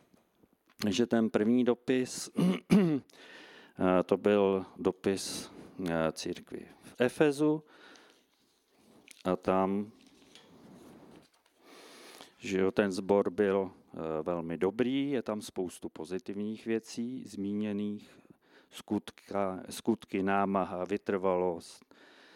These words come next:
a tak dále a tak dále. A pak tam je ta věta, vlastně, ze které vychází název toho, eh, mého kázání.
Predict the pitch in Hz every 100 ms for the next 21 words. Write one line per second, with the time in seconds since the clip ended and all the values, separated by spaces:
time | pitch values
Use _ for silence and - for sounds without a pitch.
0 | - - 110 - 104 95 98 98 98 98
1 | - 85 82 98 107 120 139 151 - _
2 | - - _ _ _ _ _ _ - 107
3 | 123 120 - _ - 117 - - 127 123
4 | 117 113 110 110 - _ - 87 76 -
5 | - 87 95 - 120 110 107 - - 101
6 | - - 107 101 92 90 107 104 104 101
7 | 101 101 90 90 90 90 87 87 98 -
8 | 98 92 95 92 101 90 87 87 87 85
9 | 80 - _ 87 87 90 110 110 110 110
10 | 110